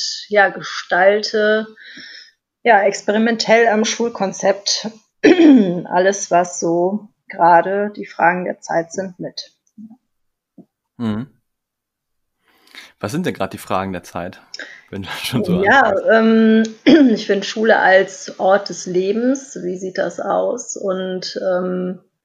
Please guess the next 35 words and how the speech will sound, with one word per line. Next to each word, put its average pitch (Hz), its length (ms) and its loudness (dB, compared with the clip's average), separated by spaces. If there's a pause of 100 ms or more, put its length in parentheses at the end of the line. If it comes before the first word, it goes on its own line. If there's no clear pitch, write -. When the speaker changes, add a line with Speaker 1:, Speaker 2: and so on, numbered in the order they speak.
(640)
Speaker 1:
ja, 185 160 0
wie 185 100 -6
kann 214 240 0
das 202 200 0
sein, 202 280 2
dass 196 160 -2
das, 190 240 -2
was 190 240 -6
wir 185 80 -2
in 185 100 -4
der 180 120 -2
Schule 185 460 -6
tun, 220 640 -4
auch, 185 560 -2
äh, 185 560 0
etwas 185 280 -6
mit 196 120 -10
meinem 180 220 -2
Leben 196 340 -2
zu - 180 -10
tun 226 400 -6
hat 220 300 -6
und, 185 720 -4
äh, 190 260 0
mich 185 400 -6
auch 180 260 2
auf 170 180 -4
eine 175 260 -6
Zukunft - 540 -12
vorbereitet, 185 720 0
die 180 100 -4
sogenannten 180 480 -4
Zukunftskompetenzen, 202 1600 -8
mit 190 180 -8
denen 196 360 -2